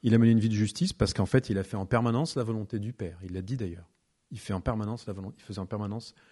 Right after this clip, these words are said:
la volonté du Père sans jamais défaillir. Donc c'est cette justice qui nous est imputée. Et être esclave de la justice, ça veut dire être entièrement soumis à tout ce que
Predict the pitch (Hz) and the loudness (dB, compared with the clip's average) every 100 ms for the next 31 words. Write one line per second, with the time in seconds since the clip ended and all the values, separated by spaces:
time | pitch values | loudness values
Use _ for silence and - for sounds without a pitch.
0 | _ - 107 107 101 104 95 143 135 - | _ -12 -8 -8 -8 -8 -8 -10 -12 -10
1 | 113 107 107 98 - 90 90 87 _ _ | -6 -6 -6 -8 -12 -16 -18 -20 _ _
2 | _ _ _ _ _ _ _ _ _ _ | _ _ _ _ _ _ _ _ _ _
3 | _ - 101 95 - 101 92 98 92 92 | _ -12 -10 -6 -2 0 -2 -6 -8 -8
4 | - 98 - 92 90 85 - - 90 - | -6 -6 -6 -8 -8 -12 -16 -20 -20 -20
5 | _ _ _ _ _ _ _ _ _ _ | _ _ _ _ _ _ _ _ _ _
6 | _ _ _ _ _ - 113 - - 175 | _ _ _ _ _ 0 2 4 6 8
7 | 151 135 110 117 - 175 - - - _ | 10 8 6 2 -2 -2 -2 -8 -10 _
8 | _ _ _ _ _ - - 120 113 120 | _ _ _ _ _ -8 2 4 6 6
9 | 113 110 - 180 175 151 131 - 127 147 | 4 2 -2 -2 0 -2 -4 -6 -4 -2
10 | 110 - 180 - 127 - 120 107 | -2 -2 -4 -2 -4 0 2 2